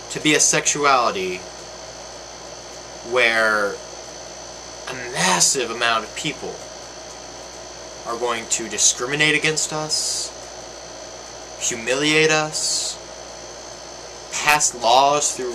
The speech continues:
re-, legislation taking away basic freedoms.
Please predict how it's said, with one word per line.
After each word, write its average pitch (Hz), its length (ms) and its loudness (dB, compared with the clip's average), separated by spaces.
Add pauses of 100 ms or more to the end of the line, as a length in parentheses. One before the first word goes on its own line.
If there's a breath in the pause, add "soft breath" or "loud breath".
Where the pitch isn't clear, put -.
re-, 123 180 0 (120)
legislation 127 720 2
taking 135 340 2
away 127 500 2 (340)
basic 123 320 4
freedoms. 147 760 -2